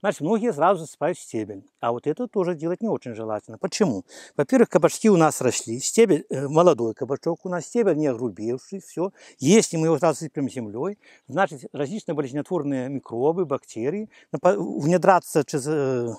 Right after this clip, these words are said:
эту кожицу, тонкую кожицу кабачок, и они могут просто-напросто наш кабачок погубить.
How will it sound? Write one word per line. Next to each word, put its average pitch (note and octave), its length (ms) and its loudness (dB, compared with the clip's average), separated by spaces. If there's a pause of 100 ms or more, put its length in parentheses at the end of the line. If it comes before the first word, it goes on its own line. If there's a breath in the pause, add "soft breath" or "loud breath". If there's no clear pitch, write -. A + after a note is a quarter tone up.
(120)
эту C#3 200 0
кожицу, D#3 460 0
тонкую D#3+ 360 -4
кожицу C3+ 360 -4
кабачок, D#3+ 540 -4 (360 soft breath)
и B3+ 160 0
они F#3 160 2
могут E3+ 240 0
просто-напросто F#3+ 640 -4
наш E3 160 -8
кабачок D3+ 340 -8
погубить. C3+ 560 -6